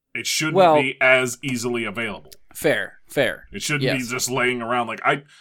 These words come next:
Speaker 1: so many times you drop into a match and it's like, "Oh, look, I have a handgun."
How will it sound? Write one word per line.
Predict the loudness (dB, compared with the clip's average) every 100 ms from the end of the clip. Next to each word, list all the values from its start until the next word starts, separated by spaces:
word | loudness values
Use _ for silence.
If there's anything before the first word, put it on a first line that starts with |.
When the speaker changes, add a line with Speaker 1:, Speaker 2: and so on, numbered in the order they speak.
| -20 _ _ -4
Speaker 1:
so | -2
many | 0 -2
times | -4 -6 -6
you |
drop | -4 -2 -2
into | -2 -2
a |
match | -4 -6 -6
and | -10 -12
it's | -8
like, | -6 -6 -6 -16 _
"Oh, | 2 4
look, | 2 -4
I |
have | -6 -6
a |
handgun." | -6 -6 -4 -4 -4 -10